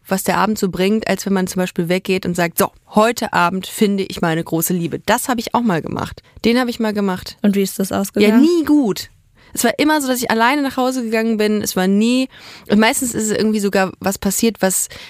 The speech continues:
Speaker 1: dem Ganzen entgegenstand. Dass ich mich irgendwie mit, mit einer Freundin gestritten hab und so und hab gesagt, ich wollte doch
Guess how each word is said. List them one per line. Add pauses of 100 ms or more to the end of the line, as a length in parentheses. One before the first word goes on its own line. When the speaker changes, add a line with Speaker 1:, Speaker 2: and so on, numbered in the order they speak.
Speaker 1:
dem
Ganzen
entgegenstand. (260)
Dass
ich
mich
irgendwie
mit,
mit
einer
Freundin
gestritten
hab
und
so
und
hab
gesagt,
ich
wollte
doch